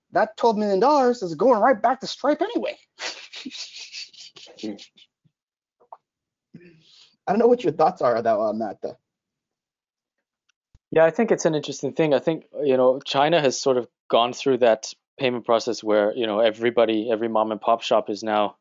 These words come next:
Speaker 2: not taking cash. Even the noodle shops down the street, everybody is just paying
Speaker 1: Mm.
Speaker 2: digitally. And I think that's not yet happened across Southeast Asia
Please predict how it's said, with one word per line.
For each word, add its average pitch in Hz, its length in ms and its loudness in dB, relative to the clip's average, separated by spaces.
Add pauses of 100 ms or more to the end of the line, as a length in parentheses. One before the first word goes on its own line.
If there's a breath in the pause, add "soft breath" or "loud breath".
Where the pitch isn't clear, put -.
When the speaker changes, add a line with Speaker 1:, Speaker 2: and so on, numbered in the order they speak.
Speaker 2:
not 110 240 -2
taking 107 260 -6
cash. 104 460 -2 (320)
Even 113 160 -6
the 107 100 -6
noodle 113 220 -2
shops 101 280 -2
down 104 180 -2
the 101 60 -4
street, 120 480 -2
everybody 110 420 0
is 101 100 -4
just - 220 -10
paying 104 220 -2
Speaker 1:
Mm. 117 40 2
Speaker 2:
digitally. 104 520 0
And 110 160 -4
I 107 60 0
think 110 260 -4
that's - 400 0
not 117 360 0
yet 117 200 2
happened 117 360 -2
across 110 480 -2 (680)
Southeast 127 500 0
Asia 123 400 2